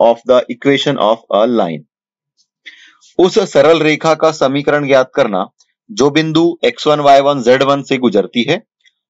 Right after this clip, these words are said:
तथा जिसकी दिक् कोज्याएं एल, एम, एन है।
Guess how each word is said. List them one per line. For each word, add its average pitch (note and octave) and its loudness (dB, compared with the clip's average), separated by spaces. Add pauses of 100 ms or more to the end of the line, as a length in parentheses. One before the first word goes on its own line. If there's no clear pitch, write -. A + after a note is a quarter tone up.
(160)
तथा C3+ 0 (260)
जिसकी E3 -2
दिक् D3 -4
कोज्याएं B2+ -2 (420)
एल, D#3 2
एम, C#3 0
एन B2+ 0
है। F#2 -6